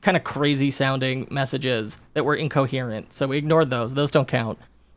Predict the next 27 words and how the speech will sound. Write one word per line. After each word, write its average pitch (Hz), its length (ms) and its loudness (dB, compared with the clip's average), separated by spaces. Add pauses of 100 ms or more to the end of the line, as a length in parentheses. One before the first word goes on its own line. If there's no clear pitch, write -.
(160)
Um, 127 500 -2 (300)
and 156 220 0
one 165 140 2
person 147 280 -2
who's 135 140 -6
like, 131 140 -6 (160)
"j-, 165 200 4
you 139 140 -4
know, 95 140 -6 (280)
they 214 180 8
unfollowed 170 580 8
and 143 80 2
they 143 100 4
have 156 300 2
to 156 100 4
tell 139 260 2
you 95 160 -2
about 90 280 -8
it." 92 160 -8 (420)
So 123 60 -10
she 127 140 -10
said, 135 80 -6
"I 165 120 6
unfollowed 160 520 6
you 143 340 2 (300)
because 131 720 0 (420)
you," 156 640 6